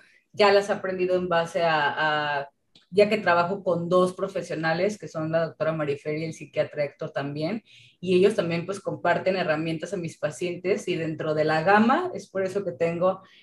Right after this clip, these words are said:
el drop. La verdad es que la de la mariposa no la conocía. Sí la pueden hacer, pero tienen que ser conscientes de que no sea un paciente ansioso que,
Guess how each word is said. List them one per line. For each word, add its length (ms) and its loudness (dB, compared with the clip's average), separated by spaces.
el 240 4
drop. 260 6
La 120 6
verdad 220 4
es 100 0
que 80 -4
la 140 2
de 40 2
la 120 0
mariposa 520 -4
no 220 -2
la 420 2
conocía. 640 0
Sí 200 -4
la 180 6
pueden 200 10
hacer, 560 4
pero 320 4
tienen 300 -6
que 460 4
ser 280 -4
conscientes 960 -4
de 300 -6
que 140 -2
no 280 -4
sea 160 -6
un 120 -8
paciente 680 0
ansioso 880 -2
que, 640 -2